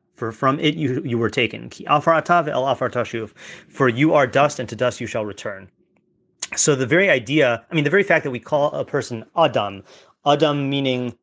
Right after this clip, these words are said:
man, but from the word Adama, from the earth, is a constant reminder that our nature is, uh, at least the part of our nature is as a physical being. And what it seems like Marcus Aurelius is reflecting on is not just the fact that he's going to die, but the fact that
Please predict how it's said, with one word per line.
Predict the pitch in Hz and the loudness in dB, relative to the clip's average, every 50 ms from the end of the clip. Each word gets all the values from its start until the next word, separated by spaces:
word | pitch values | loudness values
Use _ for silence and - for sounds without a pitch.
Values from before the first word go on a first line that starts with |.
| _ - | _ -6
man, | 123 135 139 143 135 127 123 120 120 120 113 101 | 0 2 2 4 4 2 2 0 -4 -6 -8 -4
but | - 127 123 - - | -2 -2 -2 -2 -4
from | - 143 135 | -4 -2 0
the | 131 123 | 0 2
word | 117 127 123 - - | 2 2 2 2 2
Adama, | 117 113 107 113 104 113 127 143 131 107 101 104 - - - _ _ _ | 0 0 0 -2 0 2 2 2 2 2 0 -2 -6 -8 -18 _ _ _
from | - 135 120 | -8 -6 -4
the | 110 113 - | -4 -2 0
earth, | 147 147 131 120 - - - _ _ _ _ _ _ _ _ _ _ - | 2 4 4 2 0 -4 -12 _ _ _ _ _ _ _ _ _ _ 0
is | 156 143 131 - | 0 0 2 2
a | - 139 131 127 120 | 2 2 2 2 0
constant | - - - 165 180 175 175 - 156 139 | -4 -2 0 0 0 0 0 -4 -4 -4
reminder | 139 127 123 123 113 113 110 110 113 113 113 120 120 - - _ _ _ _ - | -2 -2 0 0 0 0 -2 -2 -2 -2 -4 -6 -8 -12 -18 _ _ _ _ -16
that | 143 127 127 127 123 120 - - _ _ _ _ | -4 0 2 2 2 2 0 -4 _ _ _ _
our | - 139 127 | 0 0 2
nature | 123 127 147 147 143 - 143 139 | 2 2 2 0 2 2 0 0
is, | - - 123 123 123 113 - - - _ _ _ - - - | 2 2 2 2 2 2 -2 -4 -8 _ _ _ -20 -4 -2
uh, | 156 143 147 - 160 156 | 0 0 2 2 2 2
at | 147 | 2
least | 139 151 131 - - - 120 | 2 2 0 0 -6 -10 -6
the | 120 139 127 123 117 117 - _ _ _ _ | -4 -2 -2 -2 -2 -4 -6 _ _ _ _
part | - 190 180 156 | 0 0 0 2
of | 135 | 0
our | 139 | 0
nature | 127 123 117 - 135 | -2 -2 -4 -4 -4
is | 135 135 117 104 | -4 -4 -4 -4
as | 131 113 107 | -4 -4 -4
a | 110 | -4
physical | - 139 120 113 107 107 98 | -6 -6 -6 -4 -6 -8 -6
being. | 90 127 139 123 110 107 98 104 - - - - - - - _ | -2 0 0 0 0 -2 -6 -10 -12 -16 -20 -20 -20 -20 -10 _
And | - 135 135 131 | 0 0 2 2
what | 139 131 | 2 2
it | 131 | 2
seems | - 202 208 208 | 2 2 4 4
like | 208 165 135 139 | 4 2 2 2
Marcus | 147 143 139 139 120 135 | 2 2 2 0 -2 0
Aurelius | 131 135 139 135 131 120 - | 2 2 4 4 2 0 -2
is | 107 101 | -6 -8
reflecting | 107 101 - 170 170 165 156 139 127 | -8 -2 0 0 0 2 0 -2 0
on | 120 117 117 113 110 - - - _ | 0 0 0 -2 -4 -8 -16 -12 _
is | 131 107 | -6 0
not | 135 156 208 202 - | 2 2 2 0 0
just | - 160 165 160 - | 0 0 0 0 -2
the | 143 | -2
fact | - 151 135 127 | -2 0 0 0
that | - 117 | -2 -6
he's | 110 120 104 | -6 -8 -6
going | - 127 120 113 | -6 -6 -6 -6
to | 104 101 | -6 -2
die, | 90 143 151 160 135 120 107 | 2 4 4 6 4 4 2
but | 104 123 | 0 -2
the | 120 113 | -2 2
fact | - 143 135 135 - | 2 2 2 4 2
that | 135 113 | 0 -2